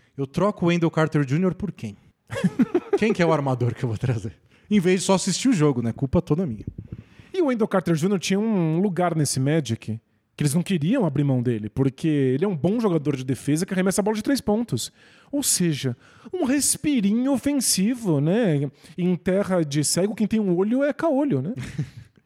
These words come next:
Speaker 2: E na prática, eles nunca confiam no Wendell Carter Júnior pra
Speaker 1: É que o Jonathan Isaac tá jogando tão bem, virou pivô titular agora nessa série, e o Mo Wagner é tão bom vindo do banco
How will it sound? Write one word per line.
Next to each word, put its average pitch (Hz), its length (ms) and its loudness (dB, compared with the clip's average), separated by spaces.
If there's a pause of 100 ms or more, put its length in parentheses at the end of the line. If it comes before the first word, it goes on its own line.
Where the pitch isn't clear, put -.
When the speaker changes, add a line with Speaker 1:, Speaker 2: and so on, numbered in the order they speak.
(120)
Speaker 2:
E 151 760 2 (360)
na 170 200 2
prática, 165 880 -2 (160)
eles 170 320 0
nunca 170 640 0
confiam 147 540 0
no 139 80 2
Wendell 135 180 2
Carter 131 300 0
Júnior 123 360 0
pra 247 340 0
Speaker 1:
É 240 100 -2
que 226 140 -4
o 208 100 0
Jonathan 202 420 0
Isaac 190 180 0
tá 190 80 2
jogando 175 240 0
tão 190 180 0
bem, 160 280 0
virou 147 240 0
pivô 156 260 0
titular 139 400 0
agora 131 240 0
nessa 131 240 -4
série, 156 520 0 (200)
e 170 80 -2
o 202 60 2
Mo 226 180 0
Wagner 226 440 0
é 226 60 2
tão 277 240 -2
bom 220 200 0
vindo 208 180 2
do 160 120 0
banco 156 480 -2